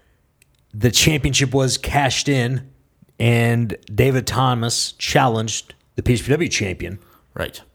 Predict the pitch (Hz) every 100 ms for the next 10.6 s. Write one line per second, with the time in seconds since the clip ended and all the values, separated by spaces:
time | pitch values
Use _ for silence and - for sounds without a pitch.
0 | _ _ _ _ _ - 127 95 92 90
1 | - 104 151 127 82 - 123 120 - -
2 | - 82 185 - - 165 135 - _ _
3 | 165 156 185 139 98 - 92 107 - 123
4 | 196 233 190 139 127 180 175 147 135 135
5 | 127 - 127 101 78 69 _ 120 135 151
6 | 127 170 156 131 - 123 123 117 - _
7 | _ _ 131 123 131 131 107 80 90 127
8 | - 104 85 - - _ - 175 165 123
9 | 123 120 123 139 120 - 117 - 107 -
10 | 143 131 127 127 117